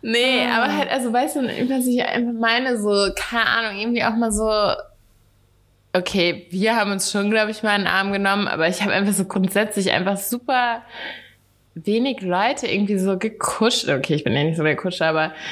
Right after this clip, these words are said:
Speaker 1: you know, einfach so, wenn ich Bock drauf hätte und da waren immer so, oh, nee, Corona, so bloß nicht zu,
Speaker 2: Hm.
Speaker 1: don't, don't touch. So, was,
Speaker 2: Mhm.
Speaker 1: ja, keine Ahnung. Find ich schon.
Speaker 2: Hm. Ja, also mir fehlt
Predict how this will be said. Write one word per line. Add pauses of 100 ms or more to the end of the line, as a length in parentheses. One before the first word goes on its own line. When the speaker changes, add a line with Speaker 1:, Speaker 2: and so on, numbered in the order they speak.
(180)
Speaker 1:
you
know,
einfach
so,
wenn
ich
Bock
drauf
hätte
und
da
waren
immer
so,
oh,
nee,
Corona,
so
bloß
nicht
zu,
Speaker 2:
Hm. (100)
Speaker 1:
don't,
don't
touch. (420)
So,
was,
Speaker 2:
Mhm.
Speaker 1:
ja,
keine
Ahnung. (540)
Find
ich
schon. (760)
Speaker 2:
Hm. (360)
Ja,
also
mir
fehlt